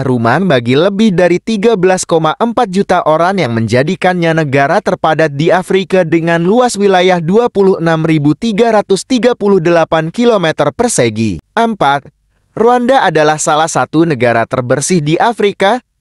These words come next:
Sejak negara tersebut melarang kantong plastik sekali pakai pada tahun dua ribu delapan. Lima, dengan enam persen perempuan yang menjabat di majelis rendah parlemen, Rwanda memiliki persentase anggota parlemen perempuan tertinggi di dunia.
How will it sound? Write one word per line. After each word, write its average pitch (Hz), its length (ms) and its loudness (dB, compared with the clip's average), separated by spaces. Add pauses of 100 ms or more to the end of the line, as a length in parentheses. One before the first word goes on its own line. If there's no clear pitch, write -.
Sejak 262 320 -2
negara 185 400 0
tersebut 170 560 -2
melarang 135 400 0
kantong 127 400 -2
plastik 165 480 -2
sekali - 400 -2
pakai 226 400 0
pada 175 320 0
tahun 180 400 0
dua 226 240 2
ribu 175 240 0
delapan. 113 560 0 (160)
Lima, 131 560 0 (320)
dengan 220 480 0
enam 185 240 0
persen 165 400 -2
perempuan 123 560 0
yang 127 160 0
menjabat 117 560 0
di 160 160 -4
majelis 190 560 0
rendah 202 400 0
parlemen, 120 640 -2 (400)
Rwanda 220 500 0
memiliki 180 560 0
persentase 143 640 -4
anggota 117 480 0
parlemen 117 540 -2
perempuan 190 580 -2
tertinggi 151 560 0
di 202 160 0
dunia. 110 560 -2